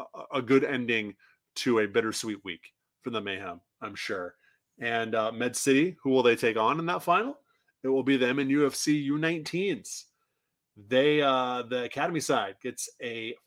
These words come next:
four to two shootout win over Vlora. It was one one after a hundred and twenty.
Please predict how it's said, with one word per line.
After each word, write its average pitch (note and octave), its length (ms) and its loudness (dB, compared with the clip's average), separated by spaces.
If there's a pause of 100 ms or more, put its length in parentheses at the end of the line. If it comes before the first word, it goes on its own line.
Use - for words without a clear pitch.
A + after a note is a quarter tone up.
four D3+ 240 -2
to F3 80 -2
two D3 600 0
shootout C3+ 560 0
win B2 240 -6
over A2 340 -6
Vlora. A#2+ 500 4
It A2 100 -6
was G2+ 180 -8
one A#2 400 -4
one B2 320 0 (520)
after A#2 600 0
a A#2 160 0
hundred C3 300 -4
and B2 80 -8
twenty. C#3 420 -4